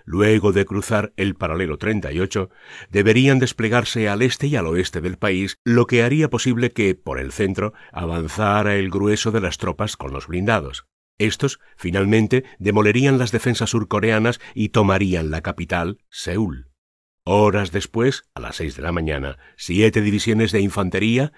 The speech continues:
una brigada, un regimiento y dos unidades blindadas de tanques T treinta y cuatro rusos se internaban en el país. Así, se dio inicio a la Guerra de Corea.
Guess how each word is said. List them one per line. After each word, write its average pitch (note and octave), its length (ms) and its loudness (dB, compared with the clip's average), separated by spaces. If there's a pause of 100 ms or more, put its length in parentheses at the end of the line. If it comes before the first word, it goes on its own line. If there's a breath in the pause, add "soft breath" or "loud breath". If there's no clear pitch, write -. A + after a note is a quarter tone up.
(120)
una F2 220 -4
brigada, F2+ 520 -4 (140 soft breath)
un A2+ 220 4
regimiento G#2+ 800 0
y G2 100 -2
dos B2+ 220 0
unidades A2 400 2
blindadas F#2 500 -2
de F2+ 100 -4
tanques G2 440 -4 (260 loud breath)
T C3+ 160 4
treinta C3+ 320 0
y G#2+ 60 0
cuatro D2 340 -6
rusos A#2 400 -2 (240 loud breath)
se - 180 0
internaban G2 680 2
en D2+ 100 -4
el D2 160 -6
país. B1+ 460 -10 (500)
Así, C#3+ 340 -4 (220 loud breath)
se G2+ 180 2
dio C#3 180 4
inicio B2+ 560 2
a G#2+ 100 4
la G2 160 4
Guerra C#3 360 0
de C#3+ 100 0
Corea. C#2+ 480 -2